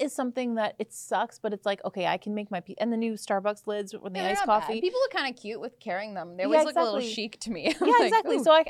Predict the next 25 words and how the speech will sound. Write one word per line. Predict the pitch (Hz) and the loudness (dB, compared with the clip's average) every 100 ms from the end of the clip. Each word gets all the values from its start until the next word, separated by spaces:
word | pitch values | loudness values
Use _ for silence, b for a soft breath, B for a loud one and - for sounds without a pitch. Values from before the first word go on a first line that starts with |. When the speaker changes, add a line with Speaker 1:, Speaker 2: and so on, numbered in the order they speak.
| - | 0
Speaker 1:
I | |
can | 311 370 359 | -2 -2 -4
make | 359 | -2
my | 349 | -2
peace | 302 262 247 | -2 -4 -8
with | 254 | -8
making | 214 214 214 220 | -6 -6 -6 -8
those | 214 202 | -8 -8
changes, | - 196 233 226 | -8 -6 -6 -4
but, | 226 247 | -4 -2
like, | 240 226 | -2 -4
the | 233 | -8
plastic | - 277 - 240 | -2 -4 -4 -4
lid | 220 | -4
is | 202 | -4
still | - - | -10 -12
plastic. | - - - 202 - | -12 -10 -8 -10 -6
Speaker 2:
Yeah. | 185 180 | -4 -4
Speaker 1:
Like, | - b b b b b _ - | -4 b b b b b _ -2
Speaker 2:
Yeah, | 247 233 | 2 2
it's | 220 | 2
funny. | 233 214 | -2 -2
Paper | 208 214 226 | 0 2 0
Speaker 1:
it's | - | -2
Speaker 2:
straw, | 262 214 | 2 2